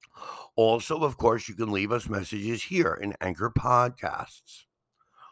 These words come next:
I want to thank everyone for listening to our podcast today.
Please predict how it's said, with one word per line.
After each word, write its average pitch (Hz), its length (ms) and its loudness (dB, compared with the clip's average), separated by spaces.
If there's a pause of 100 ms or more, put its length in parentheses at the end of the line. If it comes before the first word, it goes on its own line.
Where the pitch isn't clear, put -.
(140)
I 165 120 6
want 240 180 10
to 208 60 8
thank 131 340 -2
everyone 123 460 0
for 104 160 -4
listening 101 400 -6
to 104 180 -4
our 110 240 4
podcast 90 640 -4
today. - 320 -20